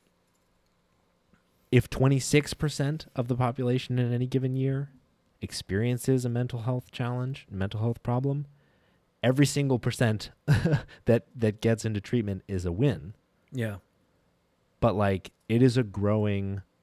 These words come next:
Speaker 1: problem, you know, and as, as, uh,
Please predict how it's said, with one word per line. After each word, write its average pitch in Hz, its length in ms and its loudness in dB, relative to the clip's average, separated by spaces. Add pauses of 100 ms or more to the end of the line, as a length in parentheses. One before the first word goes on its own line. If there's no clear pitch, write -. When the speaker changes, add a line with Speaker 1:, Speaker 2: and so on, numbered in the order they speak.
(300)
Speaker 1:
problem, 135 400 -4 (280)
you 113 100 -4
know, 87 160 -4
and 95 320 -6 (1000)
as, 98 500 0 (340)
as, 92 680 -2 (800)
uh, 76 400 -6